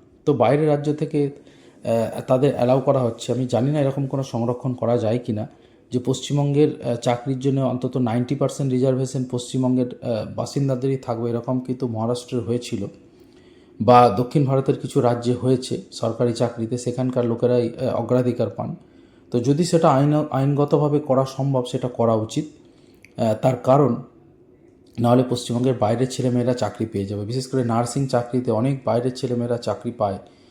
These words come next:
যেটা কিন্তু যারা পশ্চিমবঙ্গে চাকরি, আহ, নার্সিং ট্রেনিং করেছেন তারা কিন্তু প্রচণ্ড, আহ, কষ্ট পান বা দুঃখ পান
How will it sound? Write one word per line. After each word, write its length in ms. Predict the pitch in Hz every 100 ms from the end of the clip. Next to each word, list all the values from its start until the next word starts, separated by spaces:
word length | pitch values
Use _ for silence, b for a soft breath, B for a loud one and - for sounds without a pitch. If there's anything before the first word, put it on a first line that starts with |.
| B B 110
যেটা 240 | 110 127
কিন্তু 300 | 123 127 127
যারা 240 | 110 117 123
পশ্চিমবঙ্গে 640 | - 123 - 151 139 135
চাকরি, 420 | 131 131 - 127
আহ, 320 | - 110 101 107
নার্সিং 360 | 113 - 127
ট্রেনিং 320 | 123 131 135
করেছেন 300 | 131 127 131
তারা 220 | 127 110 117
কিন্তু 400 | 123 123 135 139
প্রচণ্ড, 360 | - - 131 127
আহ, 1200 | 123 120 - _ - - - 117 113 113 113 117 -
কষ্ট 280 | 131 - 151
পান 220 | 139 135
বা 100 | 120
দুঃখ 380 | 107 139 - 127
পান 300 | - 110